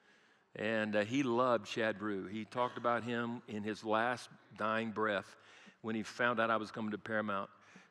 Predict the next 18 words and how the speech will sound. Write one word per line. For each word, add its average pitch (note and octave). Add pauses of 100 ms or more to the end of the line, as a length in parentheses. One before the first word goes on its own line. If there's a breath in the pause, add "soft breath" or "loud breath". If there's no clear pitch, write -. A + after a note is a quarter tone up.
Church G#2
here G#2
in G2+
Amarillo. G2
He G2+
just, G2+ (360 loud breath)
"Chad F3
Rue, B2+
Chad C#3+
Rue." B2
He B2
asked F3+
me E3+
if C#3
Chad C#3
was A2+
still D3
alive. D3